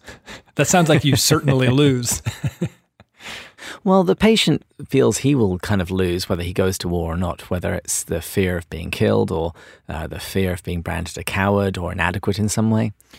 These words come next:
Speaker 1: Well, I'm assuming you had others you considered. What were, uh, some of the others?
Speaker 2: Yeah, since the subject of worry was such an important topic in this letter, uh, I had two others that I, that I toyed with.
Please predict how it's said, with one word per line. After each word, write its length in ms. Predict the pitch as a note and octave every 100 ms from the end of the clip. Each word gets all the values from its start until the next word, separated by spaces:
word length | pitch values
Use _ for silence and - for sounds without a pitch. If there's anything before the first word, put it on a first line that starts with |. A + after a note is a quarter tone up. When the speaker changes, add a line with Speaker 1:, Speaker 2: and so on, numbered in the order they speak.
| _ _ _
Speaker 1:
Well, 180 | C3 B2
I'm 140 | C3 B2+
assuming 360 | - E3+ D#3+
you 180 | C3+ C3
had 200 | B2 B2
others 340 | - B2 A#2+ A#2+
you 100 | A#2+
considered. 640 | A#2+ - B2 A2+ G#2 B2+ - -
What 180 | A#2+
were, 220 | B2+ B2 B2
uh, 200 | A#2 -
some 180 | - B2
of 40 |
the 140 | A#2
others? 420 | A#2 A#2 - - - _ _ _ _ _ D#3
Speaker 2:
Yeah, 540 | E3 F3 E3 A#2+ A#2+ -
since 640 | - - G#3 F3+ - -
the 180 | - B2
subject 340 | - F3 - A2
of 160 | E2
worry 320 | F#2 G2+ A#2 A2+
was 140 | F#2+
such 220 | - -
an 40 | G2+
important 680 | F2 - A2 - F#2 - -
topic 400 | - F2+ A#2+ -
in 80 | A2+
this 160 | -
letter, 460 | A2 G#2+ - A#3 A3 _
uh, 220 | G#3 F#3+ -
I 220 | G3 G3
had 240 | - G3+ -
two 260 | - D#3
others 320 | B2 F#2 F#2 -
that 120 | F#2+
I, 240 | F#2 F#2
that 120 | - G2
I 80 |
toyed 380 | - - G#2+ F2
with. 260 | E2+ G2+ -